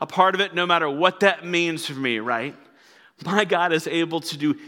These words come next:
infinitely more in anything he wants. But even if he doesn't. Where's Chris? There you are.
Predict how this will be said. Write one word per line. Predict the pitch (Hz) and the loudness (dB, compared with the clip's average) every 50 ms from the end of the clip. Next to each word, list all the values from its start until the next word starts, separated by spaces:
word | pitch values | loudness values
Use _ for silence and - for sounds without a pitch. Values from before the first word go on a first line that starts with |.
| - - - | -18 -8 -4
infinitely | 190 226 208 160 147 202 196 196 - 175 196 190 | -2 -2 0 0 0 0 -2 -2 -2 -4 -4 -2
more | 180 175 175 175 165 | -2 0 0 0 0
in | - - | -2 -2
anything | 156 180 180 175 147 175 160 147 147 | -4 -2 -2 -2 0 -2 -2 -2 -2
he | 147 127 | -4 -4
wants. | 127 127 123 104 95 - - - - - - - _ _ _ _ _ _ _ _ _ _ _ _ _ _ _ _ _ _ _ _ _ | -4 -6 -6 -8 -10 -12 -10 -10 -10 -10 -10 -14 _ _ _ _ _ _ _ _ _ _ _ _ _ _ _ _ _ _ _ _ _
But | 127 123 165 165 175 | -6 -2 0 0 2
even | 196 196 175 180 175 | 2 0 0 0 0
if | 170 - | -2 -2
he | 156 135 | -4 -4
doesn't. | 117 117 113 110 - - 87 - - - - - _ _ _ _ _ _ _ _ _ _ _ _ _ _ _ _ _ _ _ _ _ _ _ _ _ _ _ _ _ _ _ _ _ _ _ _ _ _ _ _ _ _ _ _ _ _ _ _ _ _ _ _ _ _ _ _ _ _ _ _ _ _ _ _ _ _ _ _ _ _ _ _ _ _ _ _ _ _ _ _ _ _ _ _ _ _ _ _ _ _ _ _ _ - | -2 -2 -4 -6 -6 -12 -16 -14 -14 -14 -14 -14 _ _ _ _ _ _ _ _ _ _ _ _ _ _ _ _ _ _ _ _ _ _ _ _ _ _ _ _ _ _ _ _ _ _ _ _ _ _ _ _ _ _ _ _ _ _ _ _ _ _ _ _ _ _ _ _ _ _ _ _ _ _ _ _ _ _ _ _ _ _ _ _ _ _ _ _ _ _ _ _ _ _ _ _ _ _ _ _ _ _ _ _ _ -20
Where's | - - - | -20 -20 -16
Chris? | - - 82 76 - - - - - _ _ _ _ _ _ _ _ _ _ _ _ _ _ _ _ _ _ _ _ | -12 -12 -12 -10 -10 -14 -14 -14 -16 _ _ _ _ _ _ _ _ _ _ _ _ _ _ _ _ _ _ _ _
There | - - | -20 -20
you | - | -20
are. | - _ 127 131 | -20 _ -20 _